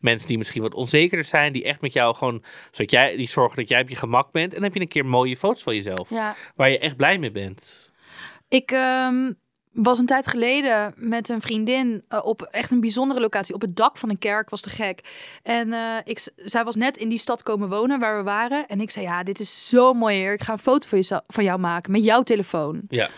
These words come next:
Speaker 2: En toen zei ze, "Ja, ik voel me een beetje," nou, en toen deed ze het wel. En toen zei ze, "Ik ga ze niet bekijken, maar ik weet dat ik er later blij mee ben." En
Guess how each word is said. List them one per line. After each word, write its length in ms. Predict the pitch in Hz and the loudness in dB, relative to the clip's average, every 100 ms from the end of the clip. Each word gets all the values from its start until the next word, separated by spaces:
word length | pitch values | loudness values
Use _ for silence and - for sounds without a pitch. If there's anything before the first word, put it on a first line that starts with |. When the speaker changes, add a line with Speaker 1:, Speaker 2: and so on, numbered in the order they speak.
| - - - | -18 -20 -14
Speaker 2:
En 140 | - 214 | -6 -2
toen 280 | 240 233 226 | 0 0 -2
zei 180 | - 226 | -4 -2
ze, 60 | |
"Ja, 120 | 240 247 | -2 -2
ik 100 | - | -4
voel 240 | - 233 | -6 -2
me 60 | 233 | 0
een 60 | |
beetje," 300 | 240 240 247 | 0 -2 -2
nou, 140 | 226 202 | -2 -2
en 120 | 220 | -4
toen 240 | 214 233 196 | -2 -2 2
deed 260 | 254 349 | 4 4
ze 100 | 277 | 2
het 120 | 226 180 | -8 -6
wel. 480 | 196 240 339 480 - _ _ _ _ | -4 -2 -2 -6 -12 _ _ _ _
En 180 | 247 240 | 0 2
toen 220 | 254 254 | 0 0
zei 140 | 254 | 0
ze, 60 | 247 | 0
"Ik 60 | - | 0
ga 100 | 277 | 2
ze 80 | |
niet 140 | 269 311 | 4 4
bekijken, 680 | 294 254 285 320 339 403 494 | 4 4 4 2 -2 -2 -2
maar 180 | 226 233 | -2 2
ik 60 | |
weet 120 | 226 277 | 4 4
dat 100 | 220 | 4
ik 80 | |
er 80 | 214 | 4
later 300 | 220 262 233 | 4 4 2
blij 240 | 202 233 214 | 0 0 0
mee 160 | 180 | -2
ben." 400 | 175 156 - 214 _ _ _ _ - | -2 -6 -6 -10 _ _ _ _ 0
En 320 | 226 247 | 4 4